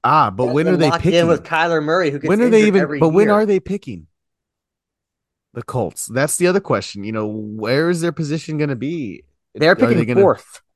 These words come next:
Speaker 1: The Colts?
Speaker 2: The Colts are picking fourth. The Cardinals are picking third.
Speaker 1: The question is, is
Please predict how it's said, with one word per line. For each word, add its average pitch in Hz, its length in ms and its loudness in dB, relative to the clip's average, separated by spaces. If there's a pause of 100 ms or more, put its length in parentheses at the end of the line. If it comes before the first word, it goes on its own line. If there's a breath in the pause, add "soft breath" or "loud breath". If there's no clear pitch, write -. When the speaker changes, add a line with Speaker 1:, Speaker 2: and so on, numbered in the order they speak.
(800)
Speaker 1:
The 113 80 -12
Colts? - 600 0 (380)
Speaker 2:
The 131 40 -20
Colts 214 280 2
are 240 60 -2
picking 214 280 -2
fourth. 175 360 2
The 147 80 -8
Cardinals 156 440 -2
are 151 80 -6
picking 135 320 -12
third. 107 420 0 (1040)
Speaker 1:
The 123 200 -8
question 139 380 -4
is, 139 200 -2
is 110 420 0